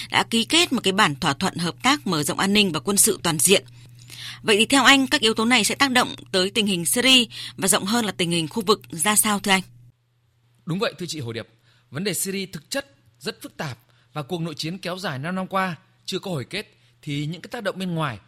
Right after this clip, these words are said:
Speaker 2: khiến tình hình càng thêm rối ren, thêm phức tạp. Nhiều cuộc đàm phán quốc tế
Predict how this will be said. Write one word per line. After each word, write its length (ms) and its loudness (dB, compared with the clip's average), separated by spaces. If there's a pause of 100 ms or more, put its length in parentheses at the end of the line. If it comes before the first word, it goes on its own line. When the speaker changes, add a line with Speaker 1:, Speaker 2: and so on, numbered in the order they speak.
(120)
Speaker 2:
khiến 320 -8
tình 100 -2
hình 260 -8
càng 280 -12
thêm 200 -6
rối 160 -8
ren, 260 -8 (240)
thêm 160 -8
phức 160 -18
tạp. 200 -2 (720)
Nhiều 200 -2
cuộc 180 -12
đàm 160 -4
phán 160 -10
quốc 200 -8
tế 320 -2